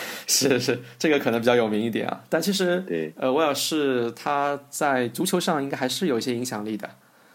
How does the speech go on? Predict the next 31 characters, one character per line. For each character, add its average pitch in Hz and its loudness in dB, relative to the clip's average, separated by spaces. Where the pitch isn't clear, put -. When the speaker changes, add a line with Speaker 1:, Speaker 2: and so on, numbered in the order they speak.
Speaker 2:
哦。 147 -12
Speaker 1:
对， 117 -2
啊， 113 -6
Speaker 2:
足 - -12
球， - -12
Speaker 1:
足 139 0
球 139 0
上， 139 -2
因 135 2
为 151 2
它 160 4
又 151 4
出 165 0
了 151 0
很 117 -4
多 123 2
这 131 2
个 123 0
足 123 -2
球 123 -2
运 127 0
动 123 0
员， 113 -2
还 113 -4
是 113 -6
非 127 -2
常 120 -2
有 107 -2
名。 104 -8
Speaker 2:
而 95 -6
且 98 -4